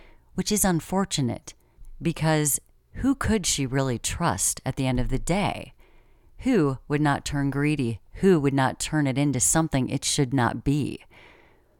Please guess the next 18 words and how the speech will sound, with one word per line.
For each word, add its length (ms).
That's 200
something 340
she 180
could 120
not 180
have 100
a 40
guarantee 680
on. 380
And 80
so 140
for 160
now, 320
that 140
is 160
why 360
the 120
secret 540